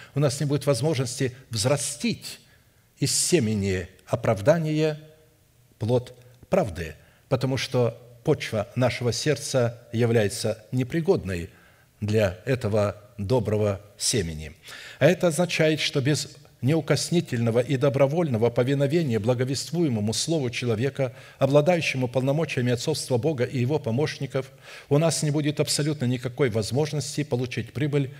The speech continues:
в плоде правды от семени залога, пущенного нами в оборот. Как написано: "Ибо все обетования Божьи в нем", то есть во Христе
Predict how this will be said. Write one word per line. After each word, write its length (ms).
в 20
плоде 300
правды 580
от 180
семени 360
залога, 420
пущенного 560
нами 400
в 60
оборот. 400
Как 180
написано: 580
"Ибо 180
все 220
обетования 580
Божьи 460
в 120
нем", 240
то 120
есть 120
во 80
Христе 420